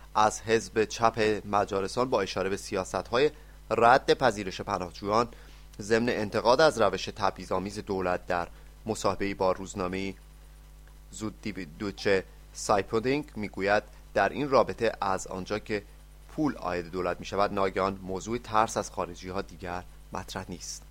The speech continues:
بر اساس گزارش ان تی وی، مبلغ سیصد هزار یورو متقاضیان اقامت مهاجر-، مجارستان در سهام پنج شرکت بزرگ بین‌المللی،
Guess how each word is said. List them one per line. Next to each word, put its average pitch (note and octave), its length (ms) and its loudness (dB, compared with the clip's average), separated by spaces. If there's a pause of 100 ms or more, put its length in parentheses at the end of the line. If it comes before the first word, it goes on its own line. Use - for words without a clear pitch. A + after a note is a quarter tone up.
(440)
بر F#2+ 160 2
اساس F#2+ 340 -4
گزارش F#2+ 500 -2 (140)
ان F#2+ 160 -4
تی G2 240 -10
وی، A#2 220 -4 (360)
مبلغ G#2 320 2
سیصد G2 420 -2
هزار F#2+ 260 -2
یورو G2+ 300 0
متقاضیان F#2 760 -2 (320)
اقامت F#2+ 420 0
مهاجر-، G2 520 -2 (240)
مجارستان F#2+ 720 -2 (380)
در F#2 140 2
سهام F#2+ 460 -2
پنج A#2 340 -2
شرکت G2 360 -6
بزرگ E2+ 480 -8
بین‌المللی، E2+ 680 -8